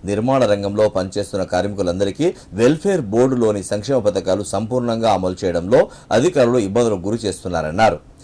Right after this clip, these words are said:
కార్మిక సంక్షేమం ద్వారా అందిస్తున్న స్కీమ్లను సహజ మరణానికి ఐదు లక్షలు, ప్రమాదంలో మరణించిన వారికి పది లక్షల వరకు పెంచాలని ఆయన డిమాండ్ చేశారు. తెలంగాణలో గత ప్రభుత్వం భవన నిర్మాణ కార్మికులకు మోటార్ సైకిల్ అందిస్తామని ప్రకటించిందని, ప్రస్తుత ప్రభుత్వం దాన్ని అమలు చేయాలన్నారు.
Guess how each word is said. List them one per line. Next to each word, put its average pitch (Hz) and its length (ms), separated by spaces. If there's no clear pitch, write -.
కార్మిక 196 400
సంక్షేమం 185 440
ద్వారా 135 360
అందిస్తున్న 123 460
స్కీమ్లను 120 600
సహజ 110 320
మరణానికి 104 560
ఐదు 98 220
లక్షలు, 131 420
ప్రమాదంలో 180 540
మరణించిన 139 400
వారికి 120 320
పది 95 240
లక్షల 123 280
వరకు 110 260
పెంచాలని 98 680
ఆయన 92 160
డిమాండ్ 95 380
చేశారు. 85 440
తెలంగాణలో 113 640
గత 110 300
ప్రభుత్వం 113 440
భవన 95 280
నిర్మాణ 123 340
కార్మికులకు 104 800
మోటార్ 170 300
సైకిల్ 131 300
అందిస్తామని 107 600
ప్రకటించిందని, 107 800
ప్రస్తుత 160 360
ప్రభుత్వం 147 460
దాన్ని 107 200
అమలు 110 200
చేయాలన్నారు. 98 640